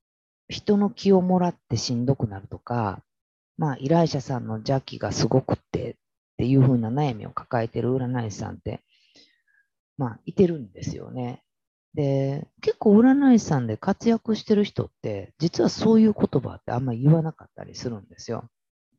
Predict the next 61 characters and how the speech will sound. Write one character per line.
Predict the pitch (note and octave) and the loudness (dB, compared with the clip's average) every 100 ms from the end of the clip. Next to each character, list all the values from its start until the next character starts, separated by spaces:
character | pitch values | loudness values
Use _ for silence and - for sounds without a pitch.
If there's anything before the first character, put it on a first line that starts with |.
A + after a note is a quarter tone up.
| _ - | _ 0
で、 | D3 D3 - - - _ - | 4 4 2 -8 -20 _ -8
こ | C#4 | -6
れ | D#4 | -4
は、 | D#4+ D4 D3+ - - _ _ _ - D3+ | -2 0 0 -2 -10 _ _ _ -10 -4
ま | D3 | -2
あ、 | B2 - _ _ _ _ | -4 -10 _ _ _ _
な | E3 F#3+ | 0 2
ん | |
で | B3 | 2
か | B3 | 0
っ | - | -4
て | - | -4
い | B2 | -4
う | |
と、 | - B2 A2+ A2+ - _ _ _ _ | 0 2 2 0 -6 _ _ _ _
単 | C#4+ B3 | -6 -4
に、 | C3+ G#2 - - | -4 -8 -18 -20
え | |
ー、 | G#2+ G2+ G2+ | -20 -20 -12
依 | D#3 | -8
頼 | A#3+ | -6
者 | C4 F3+ | -8 -10
さ | D#3 | -10
ん | A#2+ G#2+ | -10 -12
の | G2+ | -14
相 | - D#3 D#3 | -10 -10 -8
談 | D#3 D#3 | -10 -10
内 | D#3 C3 | -10 -12
容 | G2+ | -14
に | - - | -18 -12
感 | A#3 B3 | -8 -6
情 | A#3+ B3+ | -8 -10
移 | B3 B3+ | -10 -8
入 | D#3 G2 | -10 -10
と | - | -18
か | - | -18
を | - | -18
し | - - C4+ | -16 -12 -10
な | E3 | -12
い | F#2+ - | -14 -14
で、 | C#3+ G#2 - _ _ _ _ | -14 -14 -18 _ _ _ _
鑑 | - C4 A#3+ | -10 -10 -10
定 | - B3 A#3 | -10 -8 -6
に | C4 G3 | -4 -6
従 | F3+ G#3 C3+ | -6 -10 -10
事 | G#2+ | -16
し | - | -14
て | A#2 | -14
る | A#2 | -14
か | G2 | -14
ら | F#2 - _ _ _ _ | -18 -20 _ _ _ _
な | C#3 A#2 | -10 -10
ん | |
じ | G#2+ | -10
ゃ | |
な | A2 A#2+ | -10 -10
い | |
か | A#2 G2+ | -10 -10
な | A#2+ G2 | -10 -10
っ | _ _ _ _ _ _ _ | _ _ _ _ _ _ _
て | A#3 A3 | -2 -2